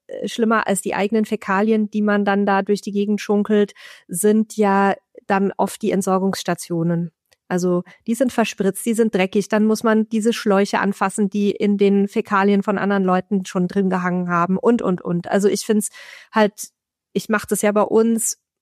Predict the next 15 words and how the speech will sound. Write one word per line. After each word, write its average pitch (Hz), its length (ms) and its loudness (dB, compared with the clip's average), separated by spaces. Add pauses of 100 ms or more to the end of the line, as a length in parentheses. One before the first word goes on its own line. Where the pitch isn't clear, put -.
(240)
ich - 360 -2 (220)
versuch's 240 400 0
immer 226 180 2
rauszuzögern, 190 880 0
bis 190 160 -2
es 180 160 -4
halt 180 160 -2
irgendwie 180 300 -4
dann 180 180 -4
auch - 180 -8
bald 175 200 -6
mal 180 100 -4
nicht 175 200 -6
mehr 175 120 -4
geht, 240 380 0